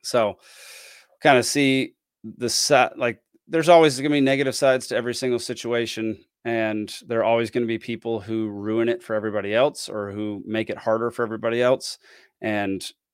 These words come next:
the key is to limit those number of people and to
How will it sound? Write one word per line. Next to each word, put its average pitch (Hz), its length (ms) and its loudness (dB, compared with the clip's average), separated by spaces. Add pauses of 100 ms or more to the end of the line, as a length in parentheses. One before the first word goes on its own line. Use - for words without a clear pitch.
(180)
the 104 100 -14
key 131 260 -4
is 131 140 -4
to 113 100 -10
limit 127 340 -2
those 131 280 -2
number 127 320 -2
of - 140 -12
people 151 560 -8 (360)
and 110 580 -2 (240)
to 107 640 -4